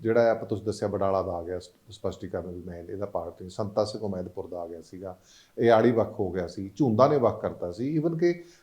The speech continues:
ਅੰਦਰ ਖਾਤੇ ਖਬਰਾਂ ਇਹ ਆ ਰਹੀਆਂ ਨੇ ਵੀ ਜਥੇਦਾਰ ਕਿਰਪਾਲ ਸਿੰਘ ਬਡੂੰਗਰ ਨੇ ਵੀ ਕਹਿਤਾ ਸੀ ਵੀ ਨਹੀਂ ਜੀ, ਮੈਂ, ਅਹ, ਪੰਥ ਤੋਂ ਤੇ ਅਕਾਲ ਤਖਤ ਸਾਹਿਬ ਤੋਂ ਏਦਾਂ ਬੇਮੁਖ ਨਹੀਂ ਹੋਣਾ। ਹੁਣ ਮੇਰੀ ਪਤਾ ਨਹੀਂ ਕਿੰਨੀ ਉਮਰ ਹੈ, ਕਿੰਨਾ ਚਿਰ ਰਹਿਣਾ ਹੈਗਾ, ਤੇ ਇਸ ਲਈ ਮੈਂ, ਅਹ, ਜਾਣ ਤੋਂ ਪਹਿਲਾਂ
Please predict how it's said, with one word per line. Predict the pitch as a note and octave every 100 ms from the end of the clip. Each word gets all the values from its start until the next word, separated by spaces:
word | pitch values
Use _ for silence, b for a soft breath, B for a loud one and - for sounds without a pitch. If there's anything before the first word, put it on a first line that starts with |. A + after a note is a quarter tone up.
| -
ਅੰਦਰ | A2+ B2
ਖਾਤੇ | A2+ E3+ F3+
ਖਬਰਾਂ | E3 D#3+ F3
ਇਹ | F#3
ਆ | F3
ਰਹੀਆਂ | E3 E3+
ਨੇ | E3+ E3+
ਵੀ | F3+ F3 - b b b b G#2
ਜਥੇਦਾਰ | A#2 C#3+ F3
ਕਿਰਪਾਲ | F3 D#3+ D#3+ D#3
ਸਿੰਘ | D#3+ G3
ਬਡੂੰਗਰ | D#3+ D#3 E3
ਨੇ | F#3+ F#3+
ਵੀ | F#3
ਕਹਿਤਾ | C#3+ C#3+
ਸੀ | A#2+ C#3
ਵੀ | E3
ਨਹੀਂ | C3+ D3 A2+
ਜੀ, | D3+
ਮੈਂ, | D#3 A#2 B2 C3
ਅਹ, | - A#2+ G#2+ G#2+
ਪੰਥ | A2 A2 A2
ਤੋਂ | - B2+ A#2+
ਤੇ | B2
ਅਕਾਲ | A2+ G2
ਤਖਤ | G2+ A2+ A2
ਸਾਹਿਬ | G#2+ G2+ G2+
ਤੋਂ | G#2+
ਏਦਾਂ | F#2 G2
ਬੇਮੁਖ | F#2 F2+ F#2+ G2
ਨਹੀਂ | G2
ਹੋਣਾ। | F#2+ A2+
ਹੁਣ | D#3 C#3
ਮੇਰੀ | A2+ G#2+
ਪਤਾ | A2 G#2+
ਨਹੀਂ | A#2 B2+
ਕਿੰਨੀ | A#2+ A2
ਉਮਰ | A2 G#2 G#2
ਹੈ, | C3
ਕਿੰਨਾ | B2+ A2
ਚਿਰ | G#2 G#2+
ਰਹਿਣਾ | F#2+ A2+
ਹੈਗਾ, | B2+ G#2+ D3 D#3+ b b _
ਤੇ | C3
ਇਸ | A#2+ C3
ਲਈ | B2+
ਮੈਂ, | A#2+ A2+ A#2 A#2+ B2
ਅਹ, | - A2+ G#2 G#2 G2+ G2
ਜਾਣ | G2+ G#2 A#2
ਤੋਂ | B2
ਪਹਿਲਾਂ | A2+ A#2 C3 A#2+